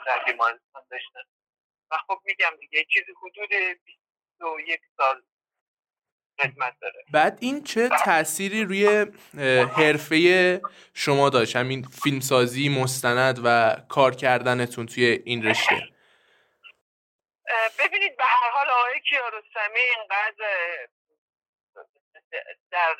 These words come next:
Speaker 1: این، خصوصاً این، اه، چند سال آخر عمرشون شاگردای خوبی تربیت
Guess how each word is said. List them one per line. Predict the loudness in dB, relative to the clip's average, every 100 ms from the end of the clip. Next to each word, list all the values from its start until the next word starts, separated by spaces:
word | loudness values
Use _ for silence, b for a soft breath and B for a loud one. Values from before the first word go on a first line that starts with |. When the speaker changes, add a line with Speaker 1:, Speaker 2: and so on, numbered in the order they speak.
| -10
Speaker 1:
این، | -16 -14 -12
خصوصاً | -8 -6 -4
این، | -4 -4 -2
اه، | 0 0 -2
چند | -4 -6 -6 -10 _
سال | -4 0
آخر | 0 0 -4 0 0 -2
عمرشون | -4 -8 -12 -14 -14 -20 _ _ _
شاگردای | -2 -2 0 -4 -6 -8 -16
خوبی | -18 -20 -8 -4
تربیت | 0 0 -2 -4 -4